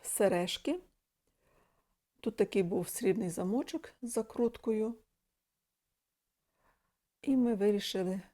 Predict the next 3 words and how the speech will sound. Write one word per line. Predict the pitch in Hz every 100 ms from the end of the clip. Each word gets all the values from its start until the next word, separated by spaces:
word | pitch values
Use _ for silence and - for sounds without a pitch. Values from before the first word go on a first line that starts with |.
| _
повісити | - 196 185 180 185 214
сюди | - 180 170 226 - _ _ _ _ _ _ _ _ _ _ _ _ _ -
велику | 196 202 208 240